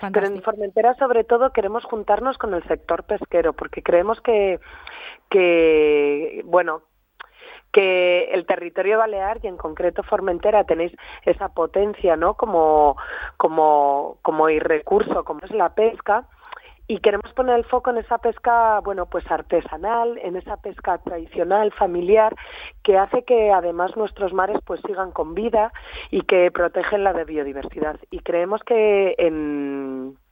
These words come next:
Speaker 1: en, en general en Baleares y en concreto en Formentera,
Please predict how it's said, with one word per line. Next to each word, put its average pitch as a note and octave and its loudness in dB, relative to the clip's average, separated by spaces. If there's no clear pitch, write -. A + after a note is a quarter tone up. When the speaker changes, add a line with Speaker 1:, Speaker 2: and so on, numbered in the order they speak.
Speaker 1:
en, D#3 -2
en D#3 -2
general E3 0
en F#3+ -8
Baleares F#3 -2
y - -10
en D#3 -12
concreto E3 0
en F3 2
Formentera, F3 -2